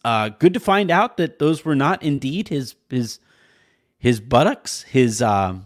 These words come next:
his butt cheeks in that, in that scene. That was a different white guy that the Lakers employed at that time. So that was, man, I would, I can only imagine what it was like to be in the Kupchak house when, when, uh,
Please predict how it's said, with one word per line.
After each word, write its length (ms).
his 160
butt 220
cheeks 500
in 160
that, 300
in 160
that 260
scene. 480
That 80
was 140
a 60
different 340
white 180
guy 460
that 140
the 60
Lakers 300
employed 380
at 80
that 180
time. 380
So 160
that 180
was, 240
man, 340
I 120
would, 80
I 220
can 120
only 240
imagine 420
what 140
it 40
was 180
like 160
to 100
be 100
in 120
the 60
Kupchak 400
house 340
when, 320
when, 320
uh, 240